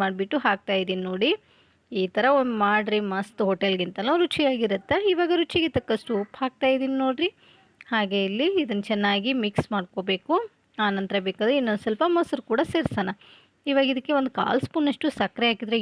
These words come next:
ಇನ್ನೂ ಟೇಸ್ಟಿಯಾಗಿರ್ತೈತೆ ನೋಡ್ರಿ ಇದು. ಹಾಕ್ಬಿಟ್ಟು ಇದನ್ನ ಚೆನ್ನಾಗಿ ಮಿಕ್ಸ್ ಮಾಡ್ತಾಯಿದ್ದೀನಿ ನಾನು ಮತ್ತೊಮ್ಮೆ. ಇಲ್ಲಿ ಸ್ವಲ್ಪ ನನಗೆ ಇನ್ನೊಂದು ಸ್ವಲ್ಪ ತೆಳ್ಳಗೆ ಬೇಕು ಅನ್ನಿಸ್ತಾ ಇದೆ, ಹಾಗಾಗಿ ಇನ್ನು ಕಾಲು ಕಪ್ನಷ್ಟು ಮೊಸರು ಹಾಕ್ತಾಯಿದ್ದೀನಿ. ಇಲ್ಲಿ ನಾನು ಒಂದು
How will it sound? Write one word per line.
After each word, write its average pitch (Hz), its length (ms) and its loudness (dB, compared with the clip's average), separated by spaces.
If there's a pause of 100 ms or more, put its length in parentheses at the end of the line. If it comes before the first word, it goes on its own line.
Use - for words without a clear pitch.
(100)
ಇನ್ನೂ 220 240 0 (140)
ಟೇಸ್ಟಿಯಾಗಿರ್ತೈತೆ 202 880 0
ನೋಡ್ರಿ 196 320 0
ಇದು. 247 140 2 (600)
ಹಾಕ್ಬಿಟ್ಟು 240 420 -2
ಇದನ್ನ 254 180 -2 (100)
ಚೆನ್ನಾಗಿ 196 420 0 (140)
ಮಿಕ್ಸ್ - 300 -4
ಮಾಡ್ತಾಯಿದ್ದೀನಿ 190 580 0
ನಾನು 190 200 -4
ಮತ್ತೊಮ್ಮೆ. 208 400 -2 (420)
ಇಲ್ಲಿ 311 160 4 (100)
ಸ್ವಲ್ಪ 302 240 2 (100)
ನನಗೆ 311 260 0
ಇನ್ನೊಂದು 254 320 0
ಸ್ವಲ್ಪ 311 260 0 (140)
ತೆಳ್ಳಗೆ 214 340 2
ಬೇಕು 202 180 0
ಅನ್ನಿಸ್ತಾ 208 300 0
ಇದೆ, 269 180 2
ಹಾಗಾಗಿ 262 440 0
ಇನ್ನು 226 200 -4
ಕಾಲು 269 220 4
ಕಪ್ನಷ್ಟು 277 440 -2 (1080)
ಮೊಸರು 254 320 2
ಹಾಕ್ತಾಯಿದ್ದೀನಿ. 185 580 -4
ಇಲ್ಲಿ 285 240 2
ನಾನು 311 200 2 (400)
ಒಂದು 285 160 2